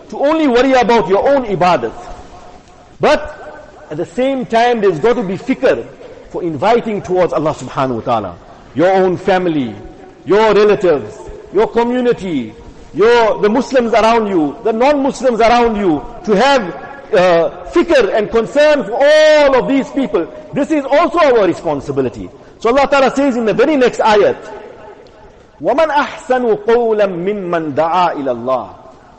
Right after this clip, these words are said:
Whose words can be more beautiful than the one who invites towards Allah Subhanahu Wa Ta'ala?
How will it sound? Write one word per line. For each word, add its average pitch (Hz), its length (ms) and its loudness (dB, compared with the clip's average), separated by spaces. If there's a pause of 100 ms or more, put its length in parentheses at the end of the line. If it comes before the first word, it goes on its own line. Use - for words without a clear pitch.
Whose 302 420 0
words 240 560 2
can 202 200 -2
be 170 120 -2
more 220 320 2
beautiful 135 760 -8 (680)
than 247 540 2
the 208 100 2
one 233 440 0
who 190 140 -4
invites 196 720 -2
towards 190 360 -2
Allah 151 220 -4
Subhanahu 127 440 -8
Wa 107 40 -8
Ta'ala? 98 340 -6